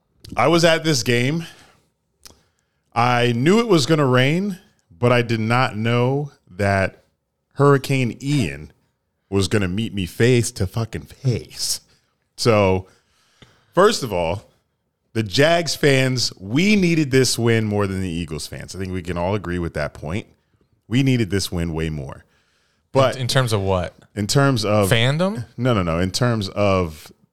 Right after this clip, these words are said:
Speaker 1: um, just our confidence in this, in going forward.
Speaker 2: Okay.
Speaker 1: Like, the Eagles, th-, they, we lo-, they lose to the Jags. They're still gonna be Eagles fans. They're still gonna be like,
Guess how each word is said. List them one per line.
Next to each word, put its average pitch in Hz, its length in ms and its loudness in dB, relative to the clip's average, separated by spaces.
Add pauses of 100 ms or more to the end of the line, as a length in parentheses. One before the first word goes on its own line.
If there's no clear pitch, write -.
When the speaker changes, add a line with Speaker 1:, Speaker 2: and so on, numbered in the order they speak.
(280)
Speaker 1:
um, 78 600 -4
just 101 240 -4
our 82 160 -2
confidence 104 560 -8
in 82 80 -14
this, 69 160 -18 (100)
in 85 100 -14
going 85 280 -2
forward. 87 540 -8
Speaker 2:
Okay. 98 280 -6 (220)
Speaker 1:
Like, 82 80 -14
the 92 180 -8
Eagles, 101 540 -2 (140)
th-, - 160 -16
they, 98 320 -6
we 117 300 -8
lo-, 117 200 -4
they 107 160 -4
lose 117 220 -2
to 110 60 -4
the 101 40 -4
Jags. 98 400 -4
They're 104 120 -10
still 107 180 -6
gonna 92 80 -10
be 90 160 -8
Eagles 95 180 -8
fans. 87 240 -10
They're 82 60 -12
still 92 180 -8
gonna 87 140 -10
be 85 100 -8
like, 78 240 -8